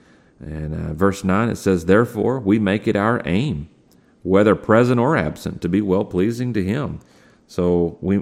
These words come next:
we make knowing the Lord and pleasing the Lord our aim in life if we actually believe this stuff. Because we say to ourselves, and the Spirit confides within us saying,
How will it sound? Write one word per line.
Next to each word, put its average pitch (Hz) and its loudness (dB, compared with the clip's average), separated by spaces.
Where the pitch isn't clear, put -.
we 95 -2
make 113 2
knowing 117 2
the 95 2
Lord 98 0
and 85 -6
pleasing 120 0
the 82 -2
Lord 107 0
our 85 -2
aim 101 -2
in 120 -4
life 117 -8
if 95 0
we 107 0
actually 104 -4
believe 127 0
this 71 -6
stuff. 62 -12
Because 92 0
we 95 0
say 107 0
to 135 0
ourselves, 95 -2
and 87 -4
the 82 -4
Spirit 104 -2
confides 95 -4
within 113 -4
us 92 -6
saying, 87 -6